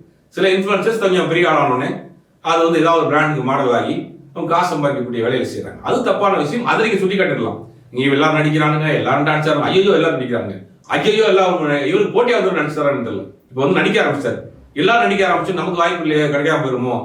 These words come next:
நமக்கு போட்டியா வந்துருவாங்கன்னு பேச ஆரம்பிச்சாரு. இப்ப அந்த நிகழ்ச்சியில பெரிய சர்ச்சையாச்சு, சினிமாக்குள்ள ஒரு ச-, சலசலப்பு போயிட்டு இருந்துச்சு.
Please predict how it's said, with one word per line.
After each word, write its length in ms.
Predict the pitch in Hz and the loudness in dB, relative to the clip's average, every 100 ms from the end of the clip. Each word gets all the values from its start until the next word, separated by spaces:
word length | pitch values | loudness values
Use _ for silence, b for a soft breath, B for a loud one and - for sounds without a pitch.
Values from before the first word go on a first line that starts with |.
| - 143 | -8 -6
நமக்கு 200 | 147 156 | -4 0
போட்டியா 260 | 180 165 | 0 2
வந்துருவாங்கன்னு 480 | 139 131 120 151 156 | 0 0 0 0 -2
பேச 200 | 143 139 | -2 -2
ஆரம்பிச்சாரு. 400 | 120 107 - - | -2 -4 -4 0
இப்ப 200 | 294 - | 0 2
அந்த 140 | 185 | 0
நிகழ்ச்சியில 440 | 147 220 240 185 240 - - B B B - | 2 2 2 0 0 -2 -8 B B B -6
பெரிய 220 | 196 247 240 214 185 165 156 | 0 2 2 2 2 2 2
சர்ச்சையாச்சு, 600 | - 160 160 165 147 196 | 0 -4 -2 -2 0 -2
சினிமாக்குள்ள 420 | 185 185 180 170 156 | -2 -2 -2 0 0
ஒரு 80 | |
ச-, 280 | 147 151 160 | 2 2 2
சலசலப்பு 480 | - 170 170 156 143 | 0 -2 0 -2 0
போயிட்டு 240 | 147 143 | -2 -2
இருந்துச்சு. 300 | 123 117 196 | -2 -4 -6